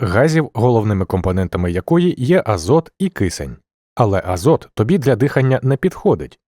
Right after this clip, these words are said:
хоча його вміст у повітрі майже в чотири рази вищий, ніж кисню.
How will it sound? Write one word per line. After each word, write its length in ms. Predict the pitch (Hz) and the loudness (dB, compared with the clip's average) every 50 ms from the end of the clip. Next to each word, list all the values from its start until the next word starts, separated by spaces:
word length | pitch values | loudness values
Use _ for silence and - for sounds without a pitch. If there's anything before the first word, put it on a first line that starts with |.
| _ - | _ -2
хоча 240 | - 127 - - 117 | -2 -2 0 2 2
його 220 | 107 101 95 107 | 2 2 2 0
вміст 340 | 95 101 110 95 - - - | 0 0 0 -2 -2 -4 -6
у 40 | 80 | -4
повітрі 380 | - 92 104 160 - - 87 | -2 0 0 -2 -2 -2 -2
майже 280 | 90 120 135 123 127 127 | 0 2 2 2 0 -2
в 60 | 107 | -4
чотири 480 | - - 98 - - 165 190 208 202 151 | -4 -6 -6 -2 0 0 2 2 2 2
рази 280 | 104 101 104 104 110 | 2 2 0 0 -2
вищий, 360 | 85 82 85 82 - - 107 | -2 -2 -4 -4 -4 -4 -2
ніж 180 | 101 113 123 - | 0 0 -2 -2
кисню. 400 | - - - - - - - | -2 -4 -4 -4 -4 -6 -12